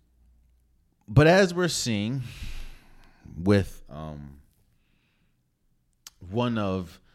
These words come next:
the best rosters in football, which are, which is the forty-niners, it doesn't matter how good your team is.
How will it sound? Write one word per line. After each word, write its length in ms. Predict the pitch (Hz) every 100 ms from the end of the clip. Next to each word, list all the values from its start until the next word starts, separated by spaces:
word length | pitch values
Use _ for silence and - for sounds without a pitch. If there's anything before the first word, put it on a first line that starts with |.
| _ _ -
the 280 | 85 123 131
best 520 | 98 131 151 - -
rosters 560 | 78 76 76 - 76 73
in 160 | 73
football, 540 | 67 82 78 71 82 110 _ _
which 300 | 76 82 -
are, 280 | 65 67 -
which 260 | 76 82 -
is 200 | 78 69
the 100 | 73
forty-niners, 1000 | - 78 76 71 87 98 73 92 - _ _ - - _ - - _ _ _ _ _ -
it 280 | 151 -
doesn't 480 | 120 160 135 139 113
matter 600 | 123 143 135 107 95 87 - - - - - - - _ _
how 340 | - 135 135 135
good 420 | 113 131 135 104
your 140 | 123
team 380 | 107 - 135 104
is. 340 | 69 - -